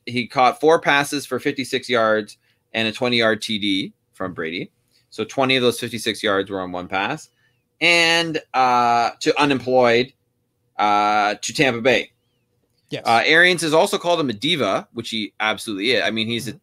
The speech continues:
Speaker 1: that, I don't know if he's textbook diva wide receiver, but he is absolutely a diva wide receiver. But he still is in legal trouble.
Speaker 2: Mm-hmm.
Speaker 1: Uh,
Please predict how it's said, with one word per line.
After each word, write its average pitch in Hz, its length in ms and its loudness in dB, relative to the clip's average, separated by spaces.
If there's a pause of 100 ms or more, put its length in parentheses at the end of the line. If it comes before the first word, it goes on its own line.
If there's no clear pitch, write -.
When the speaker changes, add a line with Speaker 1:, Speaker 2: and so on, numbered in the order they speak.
(120)
Speaker 1:
that, - 260 -4
I 123 100 2
don't 156 100 2
know 190 60 -2
if 180 60 -6
he's 131 180 -6
textbook - 680 -4
diva 196 240 0
wide 185 220 2
receiver, 190 480 -6 (280)
but 135 100 2
he 139 80 6
is 131 100 2
absolutely 135 540 2
a 104 40 -2
diva 92 240 -6
wide 92 160 -2
receiver. 98 400 -8 (280)
But 170 240 4 (140)
he 175 160 -4
still 240 320 4
is 240 180 2
in 156 120 -2
legal 143 260 2
trouble. 85 460 -8 (360)
Speaker 2:
Mm-hmm. 123 280 -18 (720)
Speaker 1:
Uh, 95 360 -2